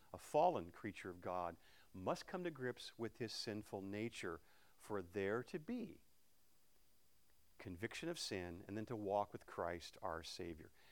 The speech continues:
I'd like to handle, or I'd like to go over two points tonight based on these passages, but particularly Romans chapter three is where we're gonna be tonight. Uh,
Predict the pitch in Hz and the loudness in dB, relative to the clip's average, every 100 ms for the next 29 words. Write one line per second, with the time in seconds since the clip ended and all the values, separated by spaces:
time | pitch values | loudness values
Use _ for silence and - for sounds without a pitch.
0 | - - 104 117 143 147 151 156 160 156 | -20 -4 4 4 4 2 2 4 6 6
1 | 151 117 123 139 139 127 117 - 196 185 | 6 6 4 4 2 2 0 -2 -4 -2
2 | - 160 170 - 180 113 95 101 101 107 | 2 4 4 0 2 4 2 2 2 2
3 | - 135 127 143 - 143 147 120 90 90 | 2 0 0 -2 -2 0 0 -2 -2 -4
4 | 92 101 - 90 147 139 113 113 - - | -2 -6 -4 -4 -2 0 0 0 -4 -18
5 | - 107 113 110 - 123 113 95 - 143 | -2 2 2 0 2 4 4 -2 -4 2
6 | 113 90 107 95 98 95 87 123 120 95 | 4 2 2 0 2 0 0 -2 -2 -4
7 | 82 78 85 - - - - - - - | -4 -6 -8 -12 -20 -20 -20 -20 -20 -18
8 | - - - - 110 | -18 -20 -10 0 2